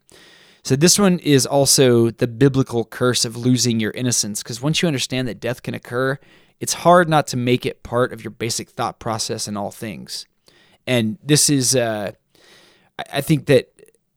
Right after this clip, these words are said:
existential intelligence is, it really is, like, the curse of humanity.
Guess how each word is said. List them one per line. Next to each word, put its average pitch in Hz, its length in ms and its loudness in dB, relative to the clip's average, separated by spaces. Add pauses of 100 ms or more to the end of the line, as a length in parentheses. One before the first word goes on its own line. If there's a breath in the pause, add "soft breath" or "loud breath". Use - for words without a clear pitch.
(120)
existential 147 720 2
intelligence 135 720 0
is, 120 420 -2 (400)
it 143 120 -2
really 147 400 6
is, 123 380 4
like, 113 360 -6 (340)
the 127 80 -8
curse - 360 -4
of 110 100 -8
humanity. 101 680 -10